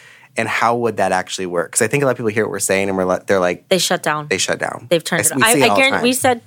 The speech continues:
Speaker 2: commission salon, and I guarantee you hairdressers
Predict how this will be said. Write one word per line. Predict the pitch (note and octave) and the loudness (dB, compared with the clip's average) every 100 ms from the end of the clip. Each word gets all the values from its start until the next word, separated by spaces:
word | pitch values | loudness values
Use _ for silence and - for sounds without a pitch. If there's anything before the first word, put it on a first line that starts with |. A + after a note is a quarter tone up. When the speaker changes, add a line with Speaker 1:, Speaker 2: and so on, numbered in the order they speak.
| _ | _
Speaker 2:
commission | - A3 G3+ A3+ G#3+ | -8 -4 -2 -2 -4
salon, | - F3 E3 F#3+ G#3+ | -2 2 4 2 0
and | F#3 E3+ | -2 -2
I | |
guarantee | E3+ F#3 F#3 F3+ F3+ E3 | -2 0 -2 -2 -2 0
you | D#3 - _ _ _ _ _ | 0 -2 _ _ _ _ _
hairdressers | - F#3 E3+ D#3+ E3+ D3 | -2 0 2 0 -2 -4